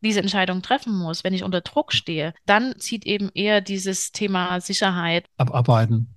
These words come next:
Speaker 1: Und ich glaube, wir argumentieren eben auch als Mediatoren immer sehr wertbasiert <laughs>
Speaker 2: Ja,
Speaker 1: und viel
Speaker 2: fürchterlich.
Speaker 1: weniger auf einer ganz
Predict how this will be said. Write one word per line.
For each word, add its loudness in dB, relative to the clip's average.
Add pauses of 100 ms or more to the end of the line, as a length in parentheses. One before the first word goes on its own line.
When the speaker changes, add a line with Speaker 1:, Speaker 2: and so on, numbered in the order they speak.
Speaker 1:
Und -2
ich -2
glaube, 2
wir 2
argumentieren 0
eben -4
auch 0
als -2
Mediatoren 2
immer 0
sehr 0
wertbasiert 2
<laughs> 2
Speaker 2:
Ja, 6
Speaker 1:
und 6
viel 6
Speaker 2:
fürchterlich. 0
Speaker 1:
weniger 4
auf 0
einer 0
ganz -4